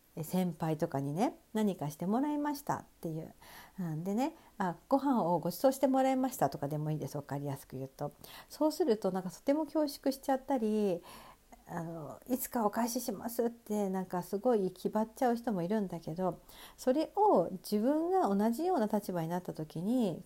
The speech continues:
後輩に同じことをできるっていう方が、多分ね、そのね、ご馳走してくれた先輩は嬉しかったりするんですよ。同じようにお金を返してくれるより。多分ね、それ、しかもね、「いいよ」って言うと思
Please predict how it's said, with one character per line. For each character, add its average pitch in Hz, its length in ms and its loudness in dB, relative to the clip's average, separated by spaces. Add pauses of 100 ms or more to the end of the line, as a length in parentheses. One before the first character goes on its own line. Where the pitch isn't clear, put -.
後 285 200 4
輩 311 300 0
に 311 320 2
同 180 260 0
じ 262 100 2
こ 359 160 0
と 269 160 4
を 175 80 4
で 165 140 -2
き 247 180 0
る 277 140 4
っ 302 40 0
て - 200 -4
い 302 40 4
う 320 100 4
方 330 300 4
が、 320 380 2 (360)
多 - 100 -2
分 175 240 0
ね、 165 160 -2
そ 165 140 -6
の 170 100 -6
ね、 170 200 -4
ご 165 100 -6
馳 - 160 -10
走 220 140 0
し - 20 -10
て 226 80 -2
く 226 100 0
れ 220 60 2
た 180 100 0
先 151 240 -2
輩 165 140 -2
は 139 60 0
嬉 151 200 -4
し - 40 -16
か 247 100 0
っ - 80 0
た - 80 -6
り 143 80 -4
す 156 140 -8
る 156 60 0
ん 156 80 -2
で 147 100 -4
す - 100 -12
よ。 147 140 -4 (420)
同 175 100 0 (140)
じ 202 120 0
よ 254 140 4
う 180 60 2
に 226 300 2
お - 40 -16
金 160 220 0
を 156 40 0
返 165 200 2
し 160 60 -6
て - 100 -6
く - 140 -4
れ 160 100 2
る 170 60 0
よ 185 120 2
り。 156 140 -6 (760)
多 262 100 4
分 202 160 4
ね、 151 120 0
そ 175 120 -4
れ、 - 60 -16
し - 60 -18
か 214 80 2
も 160 100 0
ね、 151 160 2
「い 233 120 6
い 254 40 6
よ」 180 100 6
っ - 20 2
て - 100 -14
言 160 100 4
う - 20 -4
と 170 100 2
思 170 160 2